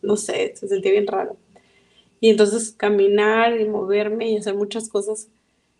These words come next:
era muy doloroso, entonces no me hubiera permitido. Vean su cuerpo, búsquenlo y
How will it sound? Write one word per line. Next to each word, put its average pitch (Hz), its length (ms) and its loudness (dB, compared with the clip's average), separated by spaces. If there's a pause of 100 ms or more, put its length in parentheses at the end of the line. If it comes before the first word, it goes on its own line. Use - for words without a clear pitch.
era 208 200 4
muy 214 360 4
doloroso, 196 760 -2 (220)
entonces 185 400 -4
no 190 280 4
me 196 120 4
hubiera 202 240 4
permitido. 180 600 -6 (680)
Vean 220 440 4
su 254 180 -8
cuerpo, 233 640 -2 (600)
búsquenlo 226 800 -4 (180)
y 196 600 -2